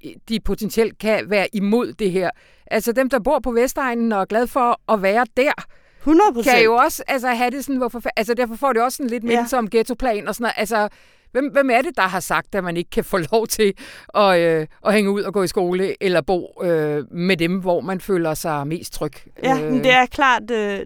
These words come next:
Speaker 2: det, der er aftalens største, vil jeg vurdere,
Speaker 1: Ja.
Speaker 2: svaghed, det er jo, at hvis den ikke har legitimitet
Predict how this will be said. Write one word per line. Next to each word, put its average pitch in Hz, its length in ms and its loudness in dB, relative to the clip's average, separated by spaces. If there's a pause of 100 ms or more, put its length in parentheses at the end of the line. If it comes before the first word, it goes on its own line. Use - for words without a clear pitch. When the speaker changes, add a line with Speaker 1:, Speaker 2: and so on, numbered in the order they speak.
(120)
Speaker 2:
det, 233 140 0
der 240 60 4
er 190 220 4
aftalens 202 640 -2
største, 202 580 -6
vil 196 140 -4
jeg 196 220 -2 (240)
vurdere, 202 320 -4
Speaker 1:
Ja. 202 180 -4
Speaker 2:
svaghed, 208 460 -4
det 208 200 -4
er 190 140 2
jo, 208 120 2
at 180 260 -4 (540)
hvis 214 180 -2
den 208 180 -2
ikke 240 180 -2
har 247 100 2
legitimitet 202 920 -2